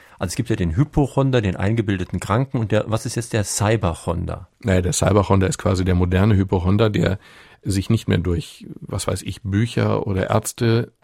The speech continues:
Speaker 2: in Panikzustände bringen lässt, sondern das selbstständig im Internet erledigt. Das Internet ist diesbezüglich einfach gefährlich, weil das Internet dramatisiert,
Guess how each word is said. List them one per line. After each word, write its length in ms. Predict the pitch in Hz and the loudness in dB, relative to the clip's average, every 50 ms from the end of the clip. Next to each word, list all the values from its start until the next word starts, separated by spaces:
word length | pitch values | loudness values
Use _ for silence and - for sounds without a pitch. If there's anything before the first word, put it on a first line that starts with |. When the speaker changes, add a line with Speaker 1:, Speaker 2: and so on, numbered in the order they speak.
| _ _ _ _ | _ _ _ _
Speaker 2:
in 280 | - 107 104 - 120 107 | 0 0 0 0 -2 -2
Panikzustände 720 | - - 98 101 117 110 - - 104 - - 101 101 104 | 0 2 4 4 4 2 0 -4 -2 0 0 0 0 0
bringen 180 | 98 98 98 | 0 2 2
lässt, 300 | 95 95 95 - - - _ | 2 2 0 -2 -6 -10 _
sondern 300 | - 98 98 92 95 95 | -2 0 2 2 2 0
das 140 | 92 92 - | -2 -2 0
selbstständig 420 | 104 107 - - - 101 98 92 | 0 0 0 -2 -2 -2 -2 -2
im 100 | 98 98 | -2 -4
Internet 360 | 104 101 101 92 90 87 - | -2 -2 0 -2 -2 -2 -4
erledigt. 500 | - 92 92 92 98 101 - 117 - - _ - - - - - - - _ _ | -6 -6 -6 -6 -6 -6 -8 -12 -14 -20 _ -20 -20 -20 -20 -20 -20 -20 _ _
Das 140 | - 104 113 | -6 -2 0
Internet 400 | 117 135 151 156 143 156 156 - | 2 4 4 4 4 4 0 -2
ist 180 | 143 - - | -6 -6 -4
diesbezüglich 520 | - 120 - - 113 - - 113 - 120 107 | -4 -4 -4 -4 -4 -4 -4 -4 -4 -4 -4
einfach 180 | 101 - 120 | -2 -4 -2
gefährlich, 440 | - 135 120 - 165 175 151 110 - | -2 -2 0 2 2 2 2 2 0
weil 100 | 101 95 | -2 -2
das 120 | 92 95 - | -2 -4 -4
Internet 420 | - 110 110 - 107 104 104 - | -2 0 0 2 0 0 -2 -2
dramatisiert, 840 | - - 156 165 - 104 - - 110 107 107 113 110 95 90 - | -4 -2 0 2 2 0 0 0 0 0 2 2 0 0 0 -4